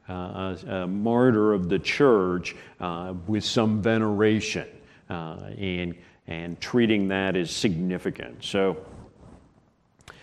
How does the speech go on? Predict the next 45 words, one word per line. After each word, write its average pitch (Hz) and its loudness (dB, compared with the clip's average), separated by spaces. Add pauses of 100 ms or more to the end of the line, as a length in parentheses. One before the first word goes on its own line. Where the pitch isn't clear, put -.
(200)
anyway, 113 6
so 120 4
those 156 6
are 147 6
some 120 4
things 120 4
about 98 2
James 107 0
the 87 -6
Just, - -4 (260)
uh, 78 -8
the 82 -8
brother 98 2 (280)
of 82 -8
Jesus. - -6 (300)
Um, 80 -18 (360)
and, 120 4 (180)
and 165 4
there's, 165 4 (460)
it - 0
is 135 4
possible 196 4
that 113 4
one 135 6
of 120 4
the 120 6
reasons 120 4
that 107 2
he 131 6
became 147 4
the 123 6
head 143 6
of 123 6
the 113 2
church 127 4
in 127 6
Jerusalem 120 4
is 110 0
that 113 6
he 117 6
was 110 0
the 120 0
brother 104 4
of 95 0
Jesus. 110 2